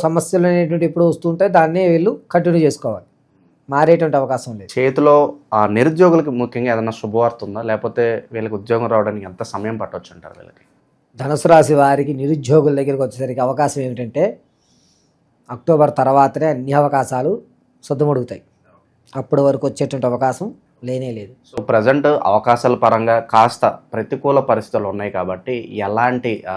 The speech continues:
Speaker 2: పరిహారాలు ముఖ్యంగా వీళ్ళకి అవసరం అంటారు ప్రత్యేకంగా ఉన్న గ్రహస్థితి బట్టి చూసుకుంటే?
Speaker 1: వీరు ప్రతి శనివారము కూడా నువ్వులు దానం చేయడం లేదా శనీశ్వరుడి చుట్టూ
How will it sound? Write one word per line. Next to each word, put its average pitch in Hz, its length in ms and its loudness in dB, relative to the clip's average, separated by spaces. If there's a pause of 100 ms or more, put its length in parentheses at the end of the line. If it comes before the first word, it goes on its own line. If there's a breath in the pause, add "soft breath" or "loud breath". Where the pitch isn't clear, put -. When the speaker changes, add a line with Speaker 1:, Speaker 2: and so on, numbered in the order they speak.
(140)
Speaker 2:
పరిహారాలు 120 500 0
ముఖ్యంగా 107 320 -8
వీళ్ళకి 101 240 -6
అవసరం 95 300 -10
అంటారు 90 260 -14
ప్రత్యేకంగా 90 420 -14 (160)
ఉన్న 104 140 -6 (100)
గ్రహస్థితి 95 440 -10
బట్టి 85 200 -14
చూసుకుంటే? 80 400 -18 (760)
Speaker 1:
వీరు 156 280 2 (1600)
ప్రతి 180 340 -4
శనివారము 170 600 4 (160)
కూడా 151 200 0 (680)
నువ్వులు 156 340 4 (100)
దానం 160 340 2
చేయడం 147 280 -2 (840)
లేదా 151 280 8 (1400)
శనీశ్వరుడి 170 540 2
చుట్టూ 123 240 -12